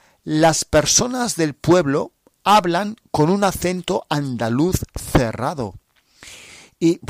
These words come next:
no es fácil entenderles. Y ellos no me entienden. Me llaman Jorge, o peor todavía, Erguiri,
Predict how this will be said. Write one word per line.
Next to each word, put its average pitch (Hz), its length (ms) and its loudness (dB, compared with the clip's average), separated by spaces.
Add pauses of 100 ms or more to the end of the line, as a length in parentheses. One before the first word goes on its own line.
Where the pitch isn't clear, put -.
(360)
no 147 600 4
es 262 180 6
fácil 165 560 -2
entenderles. 120 960 -6 (500)
Y 143 300 -6
ellos 226 500 4 (260)
no 160 600 2
me 127 420 -4
entienden. 101 840 -10 (960)
Me 139 200 0
llaman 220 460 2
Jorge, 151 760 0 (920)
o 143 320 4
peor 160 640 8
todavía, 127 760 2 (480)
Erguiri, 160 960 4